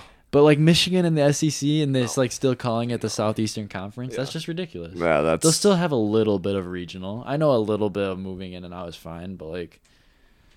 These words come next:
Speaker 2: It's weird how fast, like, college sports are changing right now with the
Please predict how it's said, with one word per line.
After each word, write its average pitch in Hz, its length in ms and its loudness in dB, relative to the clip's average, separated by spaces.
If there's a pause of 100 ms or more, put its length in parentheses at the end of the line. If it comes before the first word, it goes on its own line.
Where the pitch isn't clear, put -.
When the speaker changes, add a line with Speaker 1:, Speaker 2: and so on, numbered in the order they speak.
(200)
Speaker 2:
It's 139 180 -4
weird 135 320 2
how 120 200 0
fast, 120 440 -4
like, 107 140 -8
college 107 340 -6
sports 110 340 -12
are 104 60 -12
changing 107 440 -12
right 95 180 -12
now 98 260 -12
with 98 140 -14
the 98 200 -8